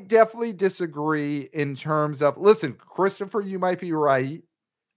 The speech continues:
in that the audience has moved on from his humor if he can't grow past what he has, has been doing. But I do not think Hollywood looks at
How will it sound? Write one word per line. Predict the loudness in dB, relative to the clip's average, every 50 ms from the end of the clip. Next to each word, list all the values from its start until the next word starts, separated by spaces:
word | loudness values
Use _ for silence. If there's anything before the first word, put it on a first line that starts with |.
| _ _
in | -2 -2 -2 0 0
that | 0 2 2 2 0 -2
the | -6 -10 -10 -10 _ _
audience | 4 6 8 8 8 6 4 2 -2 -4 -4 -6 -6 -8 -12 -14 -14 -16 -18 -20 _ _ _ _ _ _ _ _
has | 4 4 4 4 4 0
moved | -4 -2 0 0 -2 -2 0 2
on | 4 4 4 4 2 0 -4
from | -6 -4 -4 -4 -4 -8 -12 -16 _ _
his | -8 -4 -2 -2 -2 -2 -6
humor | -8 -6 -6 -6 -4 -6 -6 -8 -6 -4
if | -4 -6 -6 -6
he | -6 -8 -8 -8
can't | -8 -6 -2 0 2 2 0 -2 -4 _ _ _
grow | -6 0 2 6 6 6 6 6 2
past | -2 -4 -2 0 2 2 0 -2 -6
what | -6 -4 -4 -4
he | -4 -6 -10 -10 -12 -12 -16 _ _ _ _ _
has, | -6 -4 -4 -4 -4 -8 -12 -16 _ -6
has | -2 -2 -2 -2
been | -4 -8 -10 -8
doing. | -6 -6 -6 -6 -6 -10 -14 -18 -20 _ _ _ _ _ _ _ _ _ _ _ _ _
But | 6 8 8 6 4 0 0 4
I | 6 6 6 6
do | 2 0 -2
not | 2 4 4 4 4 2
think | -2 -4 -4 -4
Hollywood | -2 2 6 6 8 6 6 2 0 0 0 0 0
looks | 2 0 0 0 0 -2
at | -4 -4